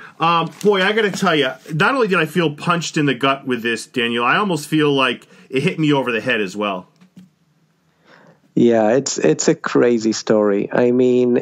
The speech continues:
Speaker 2: it's a crazy story because it's really so extreme. I mean, if you look at it, it's, again, I mean, for the viewers and listeners who, um, haven't heard about the show, it's about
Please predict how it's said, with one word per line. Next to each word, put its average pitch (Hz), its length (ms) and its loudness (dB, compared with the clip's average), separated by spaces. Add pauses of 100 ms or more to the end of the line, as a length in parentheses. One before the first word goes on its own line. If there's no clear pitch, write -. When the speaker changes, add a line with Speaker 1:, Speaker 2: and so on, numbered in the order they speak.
Speaker 2:
it's 143 220 2
a 156 60 2
crazy 185 340 0
story 147 400 2
because 120 600 0
it's - 280 -2
really 127 260 4
so 120 400 0
extreme. 98 640 -2 (100)
I 117 200 0
mean, 120 440 2 (800)
if 165 240 0
you 185 140 6
look 143 320 2
at - 100 0
it, 123 260 0
it's, - 600 -2
again, 127 320 2
I 120 100 2
mean, 117 160 0
for 110 400 0 (140)
the 117 200 2
viewers 131 720 2
and 123 300 0
listeners 123 540 2
who, 113 460 2 (420)
um, 110 640 2
haven't 131 680 0
heard 123 220 2
about 110 360 0
the 113 100 2
show, 123 400 2
it's 117 200 -4
about 123 720 0